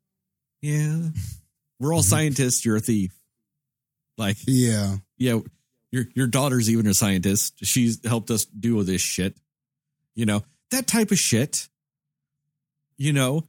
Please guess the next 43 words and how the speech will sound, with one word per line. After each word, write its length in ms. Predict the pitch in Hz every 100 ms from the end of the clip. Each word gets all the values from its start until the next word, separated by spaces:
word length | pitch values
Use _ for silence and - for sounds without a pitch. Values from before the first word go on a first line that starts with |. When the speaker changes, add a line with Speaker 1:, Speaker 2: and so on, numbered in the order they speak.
| _ _
Speaker 1:
they 140 | 139 156
still 200 | - 175
could 120 | 165
have 80 | 143
had 180 | 156
those 140 | 151 123
daughter 240 | 113 120
moments 320 | 117 120 127
and 80 | 101
all 80 | 104
this 160 | 107 113
other 160 | 107
stuff. 280 | - 123 127 _ _ -
But 140 | 143 135
then 240 | 165 135 _ _ _ -
it, 180 | 156 143
they 120 | 151
really 260 | 143 170 170
could 140 | 175
have 100 | 131
played 260 | - 135 139
on 180 | 127 139
to 100 | 131
the, 180 | 110 -
into 260 | 139 135 120
the 100 | 113
fact 420 | - 123 123 -
that 240 | 107 - - _ _ _ _
Cassie 460 | - 131 123 - 113
was 340 | 104 104 - _ _ _ _
terrified 800 | - - 127 120 120 107 92 85
of 80 | 80
modok 520 | 95 90 85 73 - _ _ _ _ _ _ _ _ _
because 260 | 101 113 95
that 180 | 117 120
was 140 | 113
the 80 | 113
man 380 | 107 120 101 85
that 120 | 78
came 300 | - 117 110
in 300 | 107 95 78 _ _ _ -
to 160 | 147
kill 400 | 120 - 151 143